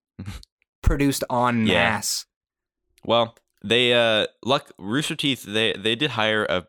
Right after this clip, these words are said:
Speaker 1: f-, a few people back that worked at Machinima,
Speaker 2: Mm-hmm.
Speaker 1: and they did say that they were, uh, gonna continue some of the series that they had going,
Speaker 2: Yeah.
Speaker 1: um, like, all, all the original content that they had and stuff like that.
Speaker 2: That's cool.
Speaker 1: Um, so that's, that's pretty cool.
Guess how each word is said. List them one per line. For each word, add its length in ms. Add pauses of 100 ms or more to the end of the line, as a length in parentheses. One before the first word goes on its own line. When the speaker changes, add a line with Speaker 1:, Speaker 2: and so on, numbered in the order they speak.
(100)
Speaker 1:
f-, 260
a 100
few 200
people 240
back 340
that 240
worked 200
at 60
Machinima, 420
Speaker 2:
Mm-hmm. 360
Speaker 1:
and 360 (120)
they 240
did 300
say 240
that 140
they 120
were, 320
uh, 220
gonna 220
continue 440
some 180
of 60
the 60
series 380
that 120
they 120
had 220
going, 240
Speaker 2:
Yeah. 140 (640)
Speaker 1:
um, 220 (840)
like, 240
all, 160
all 180
the 160
original 320
content 360
that 120
they 80
had 400
and 140
stuff 160
like 120
that. 220 (200)
Speaker 2:
That's 180
cool. 160
Speaker 1:
Um, 320
so 140
that's, 240
that's 200
pretty 160
cool. 260